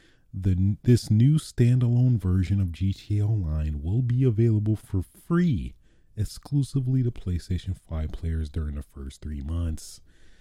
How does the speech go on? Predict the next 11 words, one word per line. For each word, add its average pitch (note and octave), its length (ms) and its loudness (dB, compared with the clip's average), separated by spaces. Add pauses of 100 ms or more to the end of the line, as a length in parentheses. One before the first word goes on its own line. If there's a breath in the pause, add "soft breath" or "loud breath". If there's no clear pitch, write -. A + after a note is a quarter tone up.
(260 soft breath)
And F#2+ 380 2
PlayStation G#2 760 -2
Plus - 400 -4
members D2+ 440 0
on G#2+ 340 4
PlayStation D2+ 720 -4
four, C2+ 380 -8 (540 soft breath)
make G#2 260 0
sure - 240 -6
to D3 100 -2
claim C#3+ 560 4